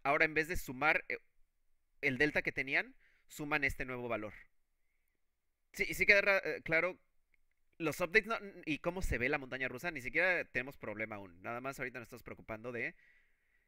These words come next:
que la, la, la representación esta misteriosa de la montaña rusa. ¿Ok? Ahora, la pregunta es que van a haber paseos. O sea, va, va,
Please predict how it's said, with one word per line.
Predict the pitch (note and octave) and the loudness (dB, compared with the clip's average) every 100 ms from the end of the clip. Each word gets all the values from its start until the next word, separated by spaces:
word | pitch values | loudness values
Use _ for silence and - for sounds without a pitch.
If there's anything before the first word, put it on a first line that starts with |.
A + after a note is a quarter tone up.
| _ - | _ -6
que | D#3 - - | -6 -6 -4
la, | C#3 B2 | 0 0
la, | C3+ C3 | 2 0
la | A#2+ B2 | 0 0
representación | A#2 A#2 A2 A2+ A2 B2+ | 0 -2 -8 -10 -10 -10
esta | B2+ C3+ | -10 -12
misteriosa | A#2 G2+ G#2 G#2+ | -12 -12 -10 -8
de | G#2 | -8
la | F#2+ | -10
montaña | F#2 G2 G2 | -14 -12 -12
rusa. | - - - _ _ _ _ _ _ _ _ | -12 -20 -20 _ _ _ _ _ _ _ _
¿Ok? | G#2+ F3 A3+ _ _ _ _ _ _ _ _ _ _ _ _ - | -6 -4 -4 _ _ _ _ _ _ _ _ _ _ _ _ -6
Ahora, | C3+ B2 E2 _ _ - - _ _ _ _ _ _ _ _ - | 2 2 0 _ _ -20 -20 _ _ _ _ _ _ _ _ 0
la | D#3+ F3 | 0 2
pregunta | G3 A#3 B3 C4+ | 0 -2 -2 2
es | A#3+ A3 - - | 4 2 -2 0
que | F3 D#3+ - - _ - | 4 6 4 -2 _ -2
van | D3 D#3 E3 | 2 2 2
a | |
haber | D3+ D3 - | 2 0 0
paseos. | C#3 - F3+ C#3+ - - - _ _ - | 2 2 2 -2 -8 -20 -20 _ _ -10
O | C3+ | 0
sea, | C#3+ | 2
va, | D#3 | 2
va, | D3+ E3 | 2 0